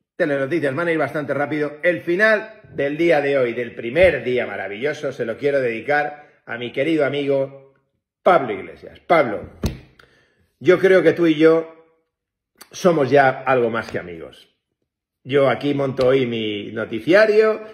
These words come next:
y tú vuelves a Televisión Española porque se te ha chapao el bar de Lavapiés. Cinco días has durado.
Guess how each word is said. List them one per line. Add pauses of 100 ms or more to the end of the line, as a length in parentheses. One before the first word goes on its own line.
(200)
y
tú
vuelves
a
Televisión
Española
porque
se
te
ha
chapao
el
bar
de
Lavapiés. (500)
Cinco
días
has
durado.